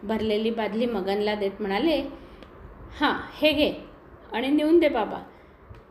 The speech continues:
आठ नऊ बादल्या भरून झाल्यावर मगन म्हणाला, "आता पुरे,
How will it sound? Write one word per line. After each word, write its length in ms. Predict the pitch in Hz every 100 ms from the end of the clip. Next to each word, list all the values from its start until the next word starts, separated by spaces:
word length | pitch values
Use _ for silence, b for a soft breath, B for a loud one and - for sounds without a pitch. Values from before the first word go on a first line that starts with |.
| -
आठ 260 | 165 190 -
नऊ 160 | 202 214
बादल्या 520 | 208 196 196 208 202
भरून 320 | 233 196 214
झाल्यावर 600 | 226 214 208 254 262 240
मगन 220 | 220 208 233
म्हणाला, 340 | 233 226 311
"आता 240 | 311 -
पुरे, 360 | 294 285 285 233